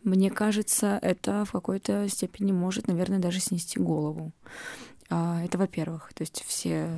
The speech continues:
вопросы, м, финансов, э, налоговой, это все лежит на маме. А, второе.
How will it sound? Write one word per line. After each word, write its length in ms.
вопросы, 840
м, 260
финансов, 800
э, 200
налоговой, 720
это 300
все 220
лежит 300
на 60
маме. 300
А, 720
второе. 560